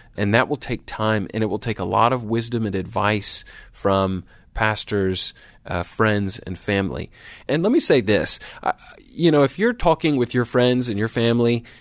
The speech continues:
and your pastor, and they know the person you're dating, and they're saying things to you along the lines of,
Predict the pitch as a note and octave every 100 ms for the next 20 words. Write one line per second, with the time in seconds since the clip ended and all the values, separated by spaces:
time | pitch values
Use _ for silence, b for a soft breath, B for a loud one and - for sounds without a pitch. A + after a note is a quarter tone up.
0 | B F#2 A#2+ B2+ A#2+ B2 - B2+ A#2+ b
1 | b b b A2+ G#2 G2+ G2 - - A#2+
2 | D3 C3 C3+ B2+ - B2+ B2 A#2 G#2+ G2+
3 | G#2+ A#2 A#2 A#2+ - F#2+ G2 C3 C3+ -
4 | A#2 A#2 B2 B2 B2+ B2+ B2 A#2 A2+ A#2+
5 | A#2+ A#2+ - G2+ G#2 G#2+ G#2+ G2+ G#2+ A2+
6 | A2 G#2+ G2+ -